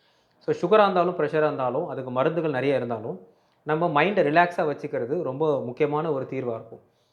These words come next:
So, எல்லா சுகர் பேஷண்ட்டும், இல்ல பிரஷர் உள்ளவங்களும், கண்டிப்பா வந்து ஒரு அஞ்சுலேருந்து பத்து நிமிஷம் டெய்லி வந்து கொஞ்சம் மெடிடேஷன் பண்றது நல்லது.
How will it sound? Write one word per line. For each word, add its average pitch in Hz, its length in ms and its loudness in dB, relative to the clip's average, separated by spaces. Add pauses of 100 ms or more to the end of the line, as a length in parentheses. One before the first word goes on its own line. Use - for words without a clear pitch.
(140)
So, 156 180 0
எல்லா 165 260 6
சுகர் 185 340 0
பேஷண்ட்டும், 151 500 -2
இல்ல 143 140 -2
பிரஷர் 139 400 -2
உள்ளவங்களும், 123 460 -6 (320)
கண்டிப்பா 196 440 2
வந்து 160 280 0
ஒரு 165 340 2
அஞ்சுலேருந்து 190 440 -2
பத்து 156 280 0
நிமிஷம் 156 340 -6
டெய்லி 160 300 2
வந்து 143 200 -2
கொஞ்சம் 127 260 -6
மெடிடேஷன் 180 460 -2
பண்றது 127 240 -6
நல்லது. 113 400 -10